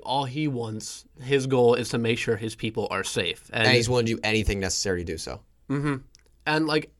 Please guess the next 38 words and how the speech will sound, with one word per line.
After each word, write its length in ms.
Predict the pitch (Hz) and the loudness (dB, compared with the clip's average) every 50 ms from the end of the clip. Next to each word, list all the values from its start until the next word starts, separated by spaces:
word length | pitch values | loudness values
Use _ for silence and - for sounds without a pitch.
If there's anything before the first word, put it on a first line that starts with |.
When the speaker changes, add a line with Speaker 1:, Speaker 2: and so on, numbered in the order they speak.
| _ | _
Speaker 1:
honestly, 580 | - - - 147 165 202 220 214 - 240 240 220 | -6 -2 -2 0 0 0 0 0 0 2 2 2
I 100 | 160 160 | 2 2
can 140 | 160 - 160 | 0 2 0
understand 500 | 160 160 151 139 - - 165 160 156 147 | 0 0 0 -2 -2 -4 -4 -2 -2 -2
that. 180 | 120 104 - - | -4 -4 -6 -8
It's 300 | - 123 - - - - - | -8 -10 -10 -12 -14 -12 -8
not, 480 | 139 143 135 139 139 147 160 160 - _ - | -6 -4 -2 -2 0 0 -2 -4 -4 _ -6
it's, 400 | 160 151 - - - - - _ - | -4 -4 -4 -8 -10 -12 -14 _ -4
like, 140 | 156 156 | -2 0
a 100 | 156 151 | 0 0
defense 440 | 147 147 135 - - 165 156 151 - | -2 -4 -6 -4 -2 -2 -2 -4 -6
mechanism. 520 | 107 98 101 101 101 101 98 98 113 107 113 | -10 -10 -8 -10 -10 -8 -8 -8 -8 -4 -4
It's 200 | 120 120 - 147 | -6 -4 -2 -2
not 380 | 135 131 131 139 151 156 156 | -2 -2 -2 -2 -4 -4 -6
the 60 | 156 | -8
fact 380 | 156 - - 151 135 131 131 _ | -12 -10 -4 -4 -4 -4 -4 _
that 160 | 131 120 120 | -10 -10 -8
he 240 | - - - 147 143 | -10 -4 -2 -2 -2
wants, 640 | 131 120 123 123 127 123 120 - - - - - _ _ _ _ | -2 -2 -2 -2 -2 -2 -4 -6 -10 -14 -14 -18 _ _ _ _
he 180 | - - - 151 | -14 -6 -4 -4
wants 280 | 139 139 135 127 - - | -2 -2 -6 -8 -10 -14
power 340 | - 123 123 117 117 120 | -6 -4 -2 0 2 2
over 240 | 120 113 107 117 117 | 2 2 2 0 -2
everyone 420 | 120 113 107 117 117 110 104 104 104 | -2 -2 -4 -6 -6 -6 -6 -6 -6
else. 300 | 107 139 160 165 - - _ _ - - - - - | -6 -8 -8 -10 -14 -20 _ _ -20 -20 -20 -20 -14
He 120 | - - 135 | -8 -6 -4
wants 200 | 143 139 135 - | -4 -4 -6 -6
to 100 | - 143 | -6 -6
make 240 | 131 123 127 120 - | -6 -6 -6 -8 -10
sure 280 | - - - 131 120 | -12 -10 -6 -6 -6
that 220 | 113 110 110 - - | -6 -6 -10 -12 -12
people 320 | - 131 120 113 120 110 | -12 -14 -12 -10 -10 -10
won't 240 | 107 107 110 113 - | -10 -10 -10 -10 -12
take 200 | - - 107 - | -12 -12 -12 -12
power 400 | - - - 104 101 95 95 92 92 | -10 -10 -8 -8 -8 -8 -10 -10 -10
over 220 | - 101 95 95 90 | -12 -12 -12 -14 -14
his 220 | - 113 98 - | -12 -12 -12 -12
people. 400 | - 101 101 98 98 - - - | -12 -14 -14 -12 -14 -14 -14 -16